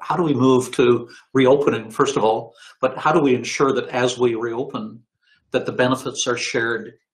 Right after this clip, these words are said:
evenly as opposed to, to, uh, the very uneven K-shaped recovery that we hear people talking about?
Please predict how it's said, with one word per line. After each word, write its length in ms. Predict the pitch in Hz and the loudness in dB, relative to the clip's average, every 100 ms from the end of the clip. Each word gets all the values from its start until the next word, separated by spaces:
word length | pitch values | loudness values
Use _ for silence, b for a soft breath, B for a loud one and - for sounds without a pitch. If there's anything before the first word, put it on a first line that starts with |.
| _ - | _ -6
evenly 640 | 131 120 113 110 113 - 123 | -4 -4 -6 -10 -14 -18 -14
as 140 | 117 | -10
opposed 500 | 117 123 113 113 - | -4 -2 -2 -2 -4
to, 320 | 120 113 110 B B B B _ | -2 -2 -2 B B B B _
to, 460 | - 113 110 107 110 | -2 0 0 -2 -4
uh, 220 | 110 110 | -4 -6
the 100 | 120 | -4
very 460 | 117 123 123 117 110 _ _ _ - | 0 2 2 0 -6 _ _ _ -4
uneven 540 | 127 127 123 110 113 _ _ _ | -2 -2 -4 -8 -14 _ _ _
K-shaped 640 | - 139 127 - 120 117 | -4 -2 0 0 -2 -2
recovery 440 | 117 - 123 113 107 | -8 -4 -4 -4 -6
that 120 | 120 | -6
we 80 | 123 | -6
hear 160 | 120 | -6
people 300 | 113 127 110 | -6 -8 -8
talking 340 | - 117 - 107 | -2 -2 -2 -10
about? 220 | 107 | -12